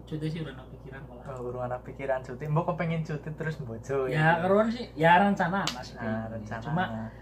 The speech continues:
Speaker 1: untuk saat ini ya,
Speaker 2: Nah.
Speaker 1: kan. Urung ana sih kepikiran cuti.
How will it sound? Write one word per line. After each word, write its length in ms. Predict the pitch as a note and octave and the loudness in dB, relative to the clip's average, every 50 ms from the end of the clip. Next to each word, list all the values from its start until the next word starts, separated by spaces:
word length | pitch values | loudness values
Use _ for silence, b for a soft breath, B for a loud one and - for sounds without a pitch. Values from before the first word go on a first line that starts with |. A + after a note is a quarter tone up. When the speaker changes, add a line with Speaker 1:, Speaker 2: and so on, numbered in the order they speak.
| - - - | -16 -10 -8
Speaker 1:
untuk 240 | D#3+ D#3 F3 F#3 - - - - - | -6 -4 -4 -6 -6 -8 -16 -18 -16
saat 320 | - - - F3+ F3+ - - | -14 -10 -6 -6 -6 -4 -2
ini 400 | G3 F3+ F3 F#3+ G#3 F3+ D3 B2 | -2 0 2 2 2 2 2 0
ya, 160 | B2 C3+ C#3 | -4 -6 -6
Speaker 2:
Nah. 80 | B2+ | -6
Speaker 1:
kan. 200 | A#2+ A2+ A2 A2 G#2 G#2 - - - - - - - - - - - - - - | -4 -4 -4 -4 -6 -10 -14 -16 -20 -20 -18 -18 -18 -18 -18 -18 -18 -18 -16 -16
Urung 300 | - B2+ A#2+ B2 B2 B2 | -14 -14 -14 -14 -14 -14
ana 120 | B2+ C#3 C3+ | -14 -12 -10
sih 80 | D#3+ D#3+ | -8 -8
kepikiran 480 | D#3 D#3 D3+ D3+ C#3+ D3 D3+ D3 D3 | -8 -8 -8 -10 -10 -10 -10 -10 -10
cuti. 480 | D3+ - D3+ - - - D#3 D#3 D3 | -10 -10 -12 -14 -12 -8 -8 -6 -6